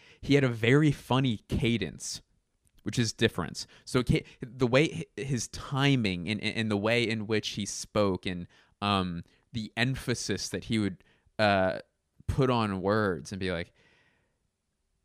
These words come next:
like, What the H? Like, he, he would just every, every once in a while just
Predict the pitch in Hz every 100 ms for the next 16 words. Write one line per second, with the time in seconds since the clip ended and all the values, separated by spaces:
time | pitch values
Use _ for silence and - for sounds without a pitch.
0 | _ 117 98 135 170 123 120 117 127 208
1 | 262 - - - - - 135 151 160 160
2 | 170 151 156 - 143 156 151 151 143 127
3 | - 135 113 107 110